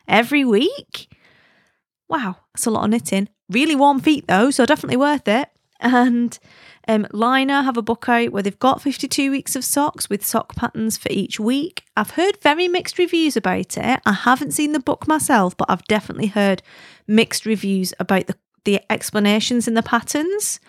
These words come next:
Um, so I would go and just have a look, 'cause I can't, I can't recommend something I've not used myself.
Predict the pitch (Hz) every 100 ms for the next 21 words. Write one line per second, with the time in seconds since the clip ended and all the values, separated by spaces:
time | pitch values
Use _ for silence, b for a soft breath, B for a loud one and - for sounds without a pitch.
0 | B B B B B 101 - 104 101 202
1 | - 202 208 - 233 247 247 233 - 254
2 | - 269 285 285 - - - - 196 247
3 | - - 285 285 247 - 247 226 226 214
4 | 208 202 196 190 180 - 170 254 -